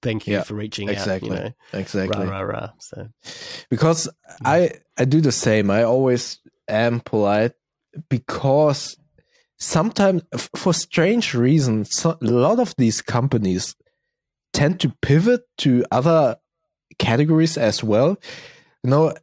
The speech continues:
Speaker 2: especially, you know, those, those, there are a lot of flashlight companies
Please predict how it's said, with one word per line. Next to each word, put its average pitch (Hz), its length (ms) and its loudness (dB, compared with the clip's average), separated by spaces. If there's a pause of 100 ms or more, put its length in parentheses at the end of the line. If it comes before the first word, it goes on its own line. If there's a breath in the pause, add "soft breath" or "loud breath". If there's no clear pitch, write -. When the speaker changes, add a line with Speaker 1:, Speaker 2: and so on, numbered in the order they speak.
(120)
Speaker 2:
especially, 143 720 0
you 110 80 -2
know, 127 160 2
those, 117 400 2
those, 107 380 0 (400)
there 120 160 2
are 127 60 4
a - 20 4
lot 127 220 4
of 104 80 -2
flashlight 139 640 0
companies 160 800 0